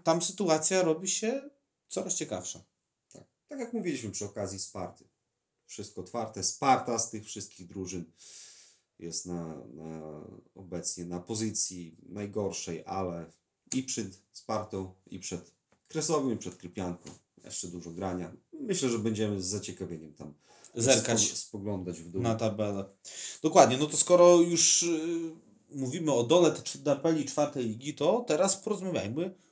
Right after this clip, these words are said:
Speaker 1: o czubie okręgówki, czyli o tych drużynach, które mogły awansować, a tam jest kilka drużyn, które walczą o awans do czwartej ligi. Nie będziemy tutaj oceniać, y, tabeli, szans na to, kto ma większe lub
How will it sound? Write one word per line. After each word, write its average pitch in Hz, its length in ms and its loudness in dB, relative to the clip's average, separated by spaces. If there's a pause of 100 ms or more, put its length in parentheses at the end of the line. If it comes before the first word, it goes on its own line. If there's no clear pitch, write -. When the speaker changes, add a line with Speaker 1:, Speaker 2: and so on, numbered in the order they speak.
(300)
Speaker 1:
o 127 80 -2
czubie 127 380 0
okręgówki, 190 720 0
czyli 151 420 0
o 123 140 2
tych 135 200 -4
drużynach, 135 440 -4
które 139 480 0 (100)
mogły 156 400 6
awansować, 113 560 0
a 110 100 -4
tam 156 400 2 (240)
jest 254 320 6
kilka 147 260 -2
drużyn, 139 380 -2
które 123 300 -2
walczą 131 400 4
o 127 120 4
awans 127 320 4
do 113 100 -6
czwartej 113 440 -2
ligi. 165 460 -2 (320)
Nie 180 200 2
będziemy 180 440 8
tutaj 147 300 4
oceniać, 135 720 0
y, 98 640 -4
tabeli, 147 600 6
szans 160 680 6
na 151 200 6
to, 143 600 2 (100)
kto 135 380 0
ma 110 180 0
większe 139 560 0
lub 110 240 -2